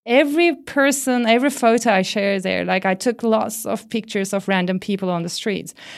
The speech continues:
And I remember that experience because every photo I took, I took that with love and admiration for people. And everyone looks so different. Some were skeptical, some were angry, some were, like, welcoming, some were smiling. But I just felt like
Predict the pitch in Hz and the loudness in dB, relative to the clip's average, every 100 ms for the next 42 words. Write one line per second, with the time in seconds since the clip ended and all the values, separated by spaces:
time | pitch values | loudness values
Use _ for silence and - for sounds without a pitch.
0 | - - - 226 240 269 277 285 302 285 | -18 -16 -4 0 2 4 6 6 6 4
1 | 247 233 - - - 277 254 226 214 226 | 4 2 0 -4 -2 0 0 0 -4 -2
2 | 233 247 294 285 269 262 220 208 208 262 | 2 2 0 0 0 0 0 0 -2 -2
3 | 214 196 - _ _ _ - 214 214 - | -2 -4 -16 _ _ _ -6 -4 -4 -4
4 | 269 247 - 233 226 240 233 220 190 180 | 0 0 2 2 2 4 4 4 2 -2
5 | - 208 202 208 214 208 208 214 196 185 | -4 0 0 2 2 2 2 2 -2 -4
6 | 190 180 226 233 226 156 143 190 190 _ | -6 -6 -4 -4 -4 -6 -6 -10 -16 _
7 | _ _ _ - 226 247 285 302 269 269 | _ _ _ -6 0 2 4 4 6 4
8 | 254 - 226 208 269 277 277 269 233 247 | 2 2 0 2 2 4 0 2 2 4
9 | 208 202 - 254 262 277 262 240 220 202 | 4 0 0 -2 0 -4 -2 0 2 2
10 | 202 196 190 196 240 262 269 262 208 208 | 2 0 0 0 2 4 2 2 2 4
11 | 202 202 190 180 262 311 311 339 294 269 | 4 4 2 2 4 4 4 4 4 4
12 | 254 220 202 220 247 269 294 302 302 285 | 2 2 2 2 2 4 6 6 4 0
13 | - - 294 277 311 359 - 339 302 294 | -14 -10 -4 0 0 0 2 2 4 0